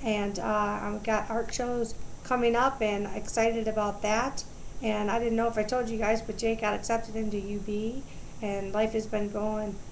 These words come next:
pretty decent. So, but I wanted to give you a update on that picture.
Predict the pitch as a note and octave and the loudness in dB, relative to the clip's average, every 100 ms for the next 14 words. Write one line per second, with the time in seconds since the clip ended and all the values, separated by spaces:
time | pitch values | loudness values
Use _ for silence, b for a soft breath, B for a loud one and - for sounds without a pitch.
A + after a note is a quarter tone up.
0 | - - A#3+ A#3 A3+ C#4+ D4+ G3+ D#3+ D#3+ | -8 -2 0 0 0 0 0 0 -2 0
1 | G#3 G3 G3 - - - A3 G#3+ B3+ C#4+ | 2 2 0 -6 -8 0 2 6 4 4
2 | C4+ C#4 B3 C4 C4 C4 - A3+ G#3 C4 | 0 0 0 -2 0 0 2 2 2 -2
3 | - B3+ B3 A#3+ A3+ A3 A3 G#3+ - A#3 | -2 0 0 0 0 2 2 0 -2 -4
4 | - F#3 F#3 | -2 -2 -2